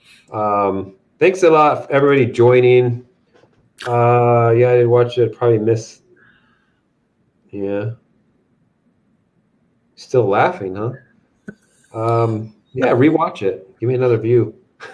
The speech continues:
<laughs> Uh, sprained ankle.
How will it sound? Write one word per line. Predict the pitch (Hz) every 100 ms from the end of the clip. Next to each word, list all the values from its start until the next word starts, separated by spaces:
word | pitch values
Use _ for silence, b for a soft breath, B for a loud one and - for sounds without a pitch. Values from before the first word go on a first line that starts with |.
| - -
<laughs> | - - - B B B 131
Uh, | 135 139 135 131 131
sprained | 120 - 120 113
ankle. | 113 110 98 92 -